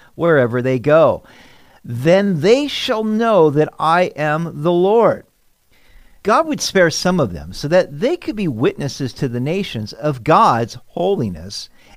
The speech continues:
and their own rebellion. The Lord cares about his reputation in the world, and sometimes our best witness is through our own brokenness.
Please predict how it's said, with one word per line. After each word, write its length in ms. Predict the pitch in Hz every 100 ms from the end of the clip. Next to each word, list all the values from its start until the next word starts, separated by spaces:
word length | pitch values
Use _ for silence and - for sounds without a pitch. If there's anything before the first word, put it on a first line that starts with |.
| -
and 220 | 123 123
their 280 | 101 131 135
own 260 | - 143 135
rebellion. 680 | 139 113 147 156 120 80 - _ _ _ _ _ _
The 100 | -
Lord 380 | 233 285 339 -
cares 460 | - 214 269 311 165
about 260 | 117 104
his 220 | 107 107 120
reputation 680 | - 101 - 131 180 - 120
in 60 |
the 100 | 104
world, 400 | 95 98 101 117 - _ _ _
and 100 | 147
sometimes 640 | - 262 339 - 226 196 -
our 240 | 117 113
best 500 | 98 - 120 175 -
witness 600 | 185 220 196 233 - - _ _ _
is 280 | - 110 -
through 420 | - 127 123 117 -
our 220 | 104 107
own 240 | 104 104 104
brokenness. 800 | 110 135 180 104 82 - -